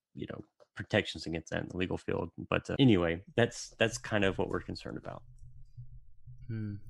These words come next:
Speaker 2: Yeah, you know what? Um, gonna have to take care. Always read the terms and conditions.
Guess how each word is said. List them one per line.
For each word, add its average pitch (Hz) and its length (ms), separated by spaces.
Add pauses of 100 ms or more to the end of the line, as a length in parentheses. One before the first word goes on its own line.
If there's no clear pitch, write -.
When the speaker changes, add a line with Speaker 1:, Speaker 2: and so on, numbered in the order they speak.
Speaker 2:
Yeah, 104 420
you 107 80
know 107 140
what? 107 200
Um, 104 420 (440)
gonna 113 160
have 113 140
to - 100
take 113 200
care. 107 200
Always 143 340
read 147 140
the 135 80
terms 120 300
and 113 120
conditions. 98 760